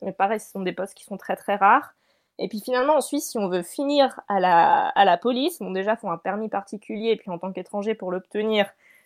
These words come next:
c'est minimum cinq ans de travail ininterrompu, et il y a encore des conditions supplémentaires. Et faut faire un an supplémentaire d'école de police. Donc en fait, faire une thèse pour finir dans la police, clairement, ça sert à rien. On peut très bien le faire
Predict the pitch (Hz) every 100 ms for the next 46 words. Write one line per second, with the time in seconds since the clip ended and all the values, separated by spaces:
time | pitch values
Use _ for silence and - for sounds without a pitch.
0 | _ - 202 214 240 247 233 226 247 240
1 | 247 240 - 247 240 240 233 233 220 226
2 | 226 240 233 247 - 240 226 196 185 214
3 | 226 220 220 220 220 - 214 233 208 202
4 | 202 208 254 339 - _ _ _ - 262
5 | 285 277 - 285 294 - 240 277 277 269
6 | 294 294 - - 294 262 254 247 262 247
7 | 240 247 247 233 233 240 180 - - 180
8 | 185 233 233 - - 233 269 277 254 254
9 | 233 214 - 202 214 240 240 214 196 208
10 | 247 - - 208 226 254 202 233 233 226
11 | 202 - 175 175 180 - 214 220 220 -
12 | 214 220 226